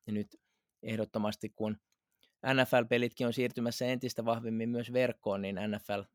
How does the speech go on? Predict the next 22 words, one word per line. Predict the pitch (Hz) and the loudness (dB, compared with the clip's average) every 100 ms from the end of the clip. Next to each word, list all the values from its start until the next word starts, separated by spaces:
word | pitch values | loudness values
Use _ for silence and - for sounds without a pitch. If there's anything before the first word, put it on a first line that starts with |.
| - | -6
tulee | 107 104 | -2 -2
näkymään | 107 110 107 107 | -2 -4 -4 -2
myös | 110 110 - | -2 -4 -2
siinä | 123 113 95 | -2 0 0
ja | 92 | -2
voittamaan | 98 98 - 95 98 | -2 -2 -4 -4 2
taloudellisesti. | 107 104 98 90 90 90 95 - 98 - - - - - | 4 4 2 0 -4 -6 -8 -8 -10 -10 -20 -20 -20 -10
Et | 117 - _ - | -8 -8 _ -4
totta | 117 113 | -2 4
kai | 127 | 4
sitten, | 123 123 131 123 - | 4 2 2 0 0
kun | 127 | -2
miettii | 127 - 127 123 - _ _ _ _ | 0 0 0 0 -4 _ _ _ _
esimerkiksi | 120 127 123 120 135 | -6 -2 -2 -2 2
Jerry | 127 120 | 2 2
Jonesinkin | 131 127 - 113 117 | 2 0 -2 0 2
aikakautta, | 120 120 117 120 - | 2 2 2 2 2
niin | 120 120 | -2 -2
sit, | 117 120 - _ | -2 -6 -8 _
siinä | - 123 123 120 | -4 -2 0 0
on | 113 | -2
tullut | 120 123 | -2 -2